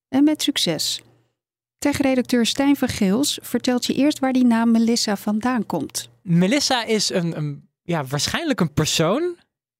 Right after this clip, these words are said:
Speaker 2: Eh, de, de, de, de mensen van het Openbaar Ministerie weten dat eigenlijk niet eens zeker,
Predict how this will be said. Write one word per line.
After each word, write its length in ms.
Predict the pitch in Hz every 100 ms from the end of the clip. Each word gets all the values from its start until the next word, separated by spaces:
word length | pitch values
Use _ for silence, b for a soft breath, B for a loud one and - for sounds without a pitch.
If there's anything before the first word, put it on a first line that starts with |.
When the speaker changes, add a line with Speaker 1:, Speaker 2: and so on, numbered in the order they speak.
| _
Speaker 2:
Eh, 120 | 180 170 160 151
de, 200 | 170 160
de, 220 | 170 170 165
de, 300 | 160 156 151
de 120 | 160
mensen 360 | 180 175 -
van 100 | 147
het 120 | 151 160
Openbaar 300 | 156 156 156
Ministerie 460 | 147 - 180 156
weten 260 | 151 156 147
dat 120 | 151
eigenlijk 320 | - 190 160
niet 100 | 160
eens 240 | 175 151 -
zeker, 520 | 196 226 294 330